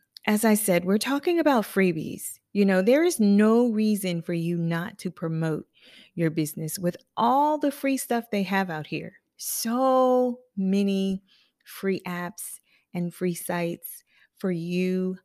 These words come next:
to promote your business. As a matter of fact, we're using one right now. It's called podcasting.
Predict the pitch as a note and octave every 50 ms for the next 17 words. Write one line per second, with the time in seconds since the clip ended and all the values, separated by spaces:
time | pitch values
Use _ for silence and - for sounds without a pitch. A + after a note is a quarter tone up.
0 | _ _ _ _ _ _ - - - F3+ E3+ - - E3+ E3 E3 D#3+ D#3+ - -
1 | E3 D#3+ D3+ E3 D#3 D3+ - D#3+ D#3+ D3+ - - G3 F#3+ G3 G3 G3 G#3+ A3 A3+
2 | A3 G#3+ G#3 - - A3 A#3+ C#4 D4 C#4+ - - - G3 G3+ - A#3+ B3+ B3 A#3+
3 | B3 B3+ B3 C#4 C4+ C4+ C4 C4+ C4+ C#4 C#4 C#4 C#4+ C#4+ C4 C#4 C#4 D4+ D#4+ D4
4 | A3 F#3 G#3 G3 - - - - A#3+ A#3 A#3 A#3+ A3+ G#3 _ _ - - A3 A#3+
5 | C4 - - G3 D#3+ D3+ - - - D#3 E3+ F#3 E3+